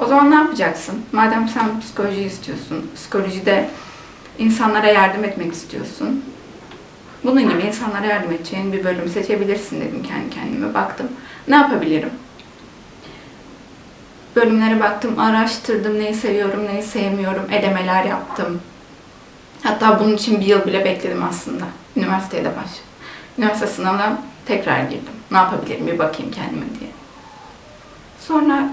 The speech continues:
bir girdim. Sonuçlar elime geldiğinde bir şey bölüm gördüm. Bu bölüm çalışma ekonomisiydi.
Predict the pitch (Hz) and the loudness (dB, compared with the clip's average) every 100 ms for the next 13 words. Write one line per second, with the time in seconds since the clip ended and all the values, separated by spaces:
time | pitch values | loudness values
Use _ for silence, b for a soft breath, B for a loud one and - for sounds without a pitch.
0 | - 262 214 160 - - - - - 202 | -4 -2 -2 -2 -2 -6 -6 -6 -4 -4
1 | - 208 190 196 190 165 - - - - | -2 -2 -2 -2 -2 -2 -4 -4 -4 -4
2 | - - - - - - - - - - | -6 -8 -16 -20 -20 -20 -20 -20 -20 -20
3 | - - - - - 285 302 - - - | -20 -20 -20 -16 -2 0 0 -4 -12 -20
4 | - - - - - - - - - 294 | -20 -20 -20 -20 -20 -20 -16 -12 -2 0
5 | 277 269 294 339 - 175 - - - 311 | 2 2 2 2 2 0 0 -4 -4 2
6 | 240 240 240 233 240 220 220 202 190 147 | 4 6 4 2 -2 -2 -2 -4 -4 -4
7 | 143 143 143 - - | -4 -8 -10 -8 -8